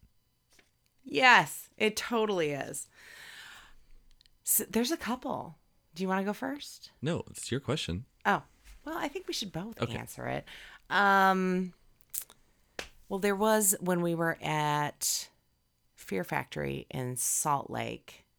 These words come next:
Speaker 1: in episode three, there was a good ten, fifteen minutes where Clayton decided to tell my little ghost that followed me home from Culbertson Mansion in season one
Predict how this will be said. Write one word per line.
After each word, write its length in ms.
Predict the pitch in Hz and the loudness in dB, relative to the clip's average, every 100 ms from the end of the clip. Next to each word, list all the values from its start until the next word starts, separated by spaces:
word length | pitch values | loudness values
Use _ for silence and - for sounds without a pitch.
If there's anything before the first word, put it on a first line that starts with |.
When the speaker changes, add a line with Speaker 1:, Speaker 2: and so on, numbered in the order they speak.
| _ - | _ -6
Speaker 1:
in 280 | 131 127 - | -4 -4 -4
episode 460 | 135 147 - 165 151 - | -4 -2 -2 -2 -4 -6
three, 580 | 139 131 123 117 120 - - - - - - - | 0 0 2 0 -4 -8 -16 -18 -18 -20 -8 0
there 120 | 143 | 2
was 360 | 143 139 - - | 4 4 2 -2
a 100 | 147 - _ | -6 -8 _
good 580 | - 214 180 165 139 131 135 _ _ _ _ - _ _ _ _ _ _ _ _ _ | -2 2 6 6 4 -2 -18 _ _ _ _ -20 _ _ _ _ _ _ _ _ _
ten, 460 | - 165 175 160 151 | 0 4 6 6 4
fifteen 640 | - 160 147 - 165 147 | 2 2 2 -2 -2 2
minutes 460 | 139 139 135 - - | 2 4 2 2 2
where 140 | 135 | 2
Clayton 440 | 127 - 147 147 147 | 2 2 2 2 2
decided 600 | 139 - 131 123 131 - | 4 4 4 2 -2 -4
to 200 | - - | -6 -2
tell 580 | 143 131 123 120 120 - | 4 6 8 6 2 -2
my 220 | 131 131 | 0 2
little 440 | 131 127 120 110 - - 143 | 4 2 2 -4 -10 -14 2
ghost 360 | 170 190 185 | 6 6 6
that 140 | - - | 4 4
followed 400 | 156 139 131 131 | 6 6 6 0
me 100 | 123 | -4
home 560 | - 254 220 180 180 - - - - | 0 4 6 6 2 -2 -12 -16 -16
from 240 | - 180 160 | -6 -4 2
Culbertson 640 | 165 147 147 - 147 147 | 4 4 4 4 4 6
Mansion 760 | 175 185 185 - 151 147 143 143 - - - | 8 6 6 4 4 4 2 -2 -10 -14 -2
in 140 | 156 | 2
season 580 | 147 - 151 135 143 151 | 4 4 4 2 2 4
one 600 | 202 247 214 180 170 170 | 8 10 10 10 8 4